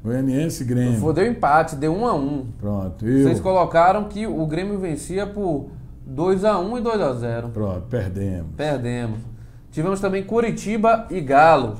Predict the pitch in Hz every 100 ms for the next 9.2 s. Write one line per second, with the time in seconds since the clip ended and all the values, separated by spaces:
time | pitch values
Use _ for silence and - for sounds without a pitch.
0 | - 117 131 139 180 208 208 208 202 185
1 | 196 180 156 165 165 - 208 220 - 233
2 | 247 247 285 - - - 180 202 190 190
3 | - 208 214 214 185 185 190 196 208 208
4 | 226 220 180 180 190 170 147 208 247 214
5 | 165 135 156 180 196 - - - - 165
6 | 175 214 175 135 131 120 117 170 196 175
7 | 208 208 160 - 151 170 143 156 170 208
8 | 151 139 160 247 165 196 220 208 247 262
9 | 254